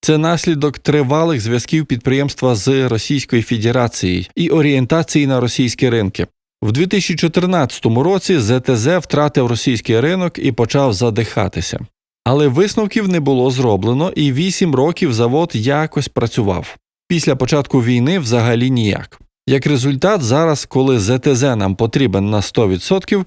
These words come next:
ми маємо те, що маємо. Нам потрібно відв'язуватися від Р Ф. Зараз в нас є історичний момент, коли ми можемо це зробити.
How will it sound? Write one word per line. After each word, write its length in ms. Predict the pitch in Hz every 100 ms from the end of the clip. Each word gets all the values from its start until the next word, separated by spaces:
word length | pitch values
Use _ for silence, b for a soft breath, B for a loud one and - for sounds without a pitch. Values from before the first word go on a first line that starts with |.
| B B
ми 140 | 131 143
маємо 400 | 139 123 107 98
те, 300 | - 170 156
що 220 | - -
маємо. 440 | 110 92 90 - 92 _ _ _ _ _ _ _ _ _ _ _ _ 117
Нам 260 | 151 190
потрібно 440 | 180 - 196 170 143
відв'язуватися 960 | 160 127 156 190 139 117 110 104 117
від 180 | 107 -
Р 200 | 127 127
Ф. 260 | 98 - - - _ _
Зараз 460 | 104 131 160 147 -
в 20 |
нас 280 | 143 139 -
є 100 | 151
історичний 680 | - 139 - 151 139 - 127
момент, 340 | 127 170 175
коли 260 | - 139 135
ми 120 | 131
можемо 360 | 123 127 123 113
це 180 | 117 104
зробити. 520 | 107 92 101 -